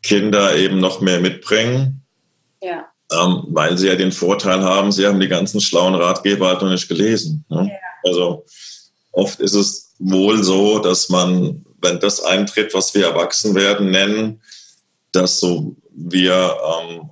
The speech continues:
Speaker 1: häufiger gegen unsere Körperintelligenz handeln wie Kinder, ne? Und dann ist man ja am Ei wieder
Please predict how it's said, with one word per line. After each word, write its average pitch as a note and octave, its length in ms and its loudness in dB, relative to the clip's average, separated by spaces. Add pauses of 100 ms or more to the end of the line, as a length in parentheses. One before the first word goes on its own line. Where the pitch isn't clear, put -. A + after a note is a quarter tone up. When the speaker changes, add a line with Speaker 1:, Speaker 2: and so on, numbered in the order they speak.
(120)
Speaker 1:
häufiger F#2 600 2
gegen F#2 340 0
unsere E2+ 340 -4
Körperintelligenz F2+ 1300 -2
handeln F#2+ 540 0
wie F2+ 160 0
Kinder, F#2 640 -2
ne? D#2 160 -12
Und - 160 -10
dann F2 120 2
ist E2+ 200 -6
man E2+ 100 0
ja E2+ 120 2
am F2 120 -2
Ei F2+ 280 2
wieder G2 460 2